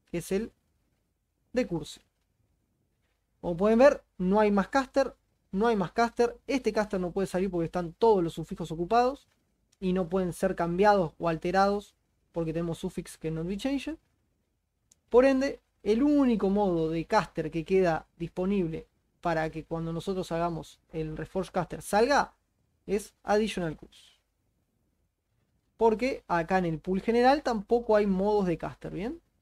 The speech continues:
Ni en sufijo ni en prefijo. Así que ahora le vamos a hacer un Reforge Caster en Harvest. Y sí o sí nos saldrá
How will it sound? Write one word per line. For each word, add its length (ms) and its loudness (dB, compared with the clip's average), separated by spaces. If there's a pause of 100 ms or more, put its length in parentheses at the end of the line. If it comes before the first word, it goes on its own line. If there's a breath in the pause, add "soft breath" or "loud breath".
(800)
Ni 100 -8
en 60 -6
sufijo 480 -4
ni 120 0
en 120 0
prefijo. 400 -8 (1400)
Así 220 -8
que 60 2
ahora 420 6 (120)
le 100 -4
vamos 180 -6
a 40 -6
hacer 220 -4
un 200 -6 (320)
Reforge 400 -8
Caster 300 -2
en 160 -4
Harvest. 460 -2 (2000)
Y 220 -6
sí 180 -4
o 80 0
sí 280 -4
nos 200 -2
saldrá 520 2